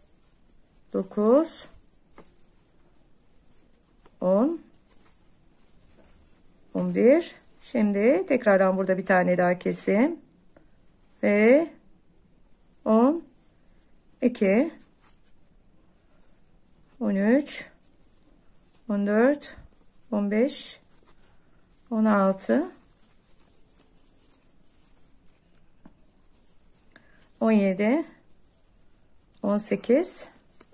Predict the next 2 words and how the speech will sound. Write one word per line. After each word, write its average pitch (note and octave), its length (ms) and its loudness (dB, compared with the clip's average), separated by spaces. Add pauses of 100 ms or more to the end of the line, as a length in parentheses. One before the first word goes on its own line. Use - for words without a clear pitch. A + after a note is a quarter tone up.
(2000)
On G#3 180 0
dokuz. G#3+ 720 0